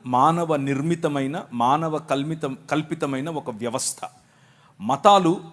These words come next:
ప్రజల మధ్యలో చిచ్చు పెడతాయి. మతాలు ప్రజలను ఒకరికంటే తక్కువగా చూసే ప్రయత్నం చేస్తాయి.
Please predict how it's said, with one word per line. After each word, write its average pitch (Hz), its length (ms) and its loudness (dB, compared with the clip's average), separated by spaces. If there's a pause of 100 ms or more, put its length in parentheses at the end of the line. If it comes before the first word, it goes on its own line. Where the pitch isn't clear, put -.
(160)
ప్రజల 156 280 0
మధ్యలో 151 340 -4
చిచ్చు 160 320 -10
పెడతాయి. 123 380 -6 (260)
మతాలు 170 540 2 (160)
ప్రజలను 160 560 -2 (500)
ఒకరికంటే 170 920 0
తక్కువగా 196 540 2 (140)
చూసే 170 180 -4
ప్రయత్నం 143 520 -4
చేస్తాయి. 113 280 -8